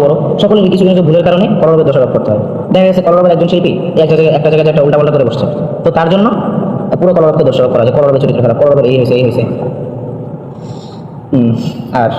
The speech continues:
একজন বলতেছেন হুমকি কে দিছে? হুমকি আমি বলতেছি যে হুমকি যাদের, যাদের বিরুদ্ধে আমরা বলতেছি,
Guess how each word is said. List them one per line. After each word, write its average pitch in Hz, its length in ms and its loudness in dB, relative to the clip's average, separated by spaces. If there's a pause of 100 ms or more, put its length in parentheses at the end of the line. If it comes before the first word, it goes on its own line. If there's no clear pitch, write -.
(120)
একজন 135 200 0
বলতেছেন 156 340 2
হুমকি 175 240 2
কে 156 120 2
দিছে? 156 160 0 (840)
হুমকি 190 300 2 (580)
আমি 143 120 0 (500)
বলতেছি 160 260 0
যে 170 80 2
হুমকি 147 220 2
যাদের, 135 160 2 (120)
যাদের 127 200 2
বিরুদ্ধে 151 240 2
আমরা 139 100 2 (100)
বলতেছি, 127 240 0